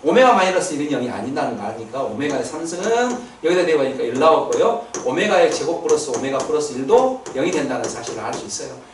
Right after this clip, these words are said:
그냥 인수분해하면 바로 나오니까 뭐, 뭐 아, 암기하지 않더라고. 그다음에 암기하면 좀 더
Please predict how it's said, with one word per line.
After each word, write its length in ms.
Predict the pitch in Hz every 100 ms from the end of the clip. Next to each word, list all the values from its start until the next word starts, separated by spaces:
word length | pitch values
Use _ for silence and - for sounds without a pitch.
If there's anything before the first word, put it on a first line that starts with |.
| - - - -
그냥 160 | 254
인수분해하면 460 | 233 349 403 339 285
바로 140 | - -
나오니까 480 | 156 294 - 120
뭐, 240 | 135 135 147
뭐 220 | 135 135
아, 160 | 120 - - - - - - -
암기하지 720 | - 165 190 196 - - 160
않더라고. 360 | - 104 123 113
그다음에 180 | 113
암기하면 500 | 95 123 165 139 -
좀 160 | 151
더 60 | 151